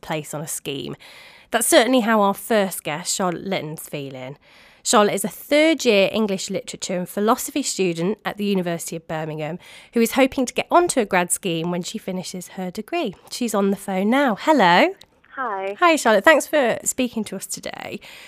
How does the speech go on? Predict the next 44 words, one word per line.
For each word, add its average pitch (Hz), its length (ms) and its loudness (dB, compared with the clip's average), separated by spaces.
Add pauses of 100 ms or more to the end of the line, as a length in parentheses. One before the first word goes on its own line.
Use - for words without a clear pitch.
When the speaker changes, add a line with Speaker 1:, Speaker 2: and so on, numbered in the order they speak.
(100)
Speaker 1:
Just 427 220 0
as 359 100 4
a 349 120 4
way 285 220 6
of 240 180 2
introducing 262 560 0
yourself, 185 280 -2
can - 160 -2
you 247 60 0
tell 285 240 -2
us - 140 -2
a 262 40 2
little 233 200 0
bit - 160 -4
about - 200 -4
your 175 140 -2
career 180 420 -4
plans 175 380 -6
and 180 140 -8
goals? 165 340 -2
You 185 80 -6
know, 202 60 -2
what - 120 0
sort 285 140 -2
of 240 140 -8
job 180 260 -2
do - 80 -10
you 190 80 -6
think - 300 -12
that - 100 -12
you - 140 -12
want? 139 680 -10 (420)
Speaker 2:
Well, 269 400 6
I've 277 200 -4
been 285 180 -2
working 277 540 2 (100)
towards 214 440 -2 (220)
going 190 280 -2
into 185 200 -12
journalism 170 600 -6
for 170 140 -10
a 156 40 -8
very 165 240 -2
long 156 220 -6